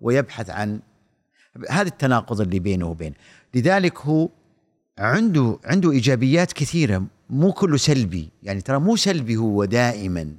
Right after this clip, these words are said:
هو عنده إيجابيات كمان جيدة، بس سلبياته تكاد تكون أكبر، وذكائه استغل في السلبيات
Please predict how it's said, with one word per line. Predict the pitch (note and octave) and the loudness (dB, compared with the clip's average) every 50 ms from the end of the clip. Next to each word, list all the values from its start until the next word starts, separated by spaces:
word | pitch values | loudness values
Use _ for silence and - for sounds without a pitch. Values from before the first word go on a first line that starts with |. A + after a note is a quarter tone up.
| - | -10
هو | G#2 A#2 A2+ G#2+ | -6 -4 -2 0
عنده | G2+ B2 F#3 G#3 G3+ D3+ C#3 G#2+ | 0 0 0 0 0 0 0 0
إيجابيات | A#2+ A2 G2 A2+ A2 G2 G2+ G#2 G#2 G2+ F#2 F2 - | 0 0 0 -2 -2 -2 -2 -2 -2 -2 -2 -4 -6
كمان | - G2+ F#2 F2+ F2+ F2+ | -8 -8 -8 -6 -8 -10
جيدة، | E2 F2 F2+ E2 D#2 E2+ | -10 -10 -10 -10 -10 -10
بس | F#2 A#2 A2 - - - _ _ - _ _ | -10 -10 -10 -10 -12 -16 _ _ -20 _ _
سلبياته | - - E3 D#3 D3 C#3 F3 F3 F#3 F3+ E3 C#3 C3+ | -4 -2 -2 -2 -2 -2 0 2 2 0 0 -2 -4
تكاد | - D3 C3+ - D#3+ D3 | -6 -6 -2 0 -2 -2
تكون | - - C3 A#2+ - - C#3 C3+ B2 - _ _ _ _ _ _ _ _ _ _ _ _ | -2 -2 -6 -8 -4 -4 -4 -4 -4 -6 _ _ _ _ _ _ _ _ _ _ _ _
أكبر، | - D#3 - - - F#2 F#2 - - - - _ _ _ - | -2 -2 -2 -2 -6 -6 -8 -8 -8 -14 -20 _ _ _ -6
وذكائه | A2+ A#2+ B2+ C3+ C3+ B2+ B2 A#2 G#2+ A#2 C#3+ C3 - - G#3 G#3+ G#3 G3 F2+ C3 E3+ E3 D#3 C#3+ - _ _ _ _ _ _ | -4 0 2 2 2 2 2 0 0 0 -2 -2 0 2 2 2 2 2 2 0 0 -2 -2 -6 -10 _ _ _ _ _ _
استغل | B2 - - - - D#3+ C3 C3 F#3 G3+ G#3 F#3+ F3 D#3+ | -8 -8 -6 -2 -2 -2 0 2 0 0 2 2 0 0
في | - - D#3+ D#3+ E3+ F3+ F#3 F3 - - _ - - _ _ | -2 -4 -2 -2 0 0 -2 -4 -6 -12 _ -20 -20 _ _
السلبيات | - - - - C#3+ A#2+ A2 B2 A#2+ A2 G#2+ F#2 D#2 - - | -6 -4 0 0 0 0 0 0 2 2 2 0 0 -4 -10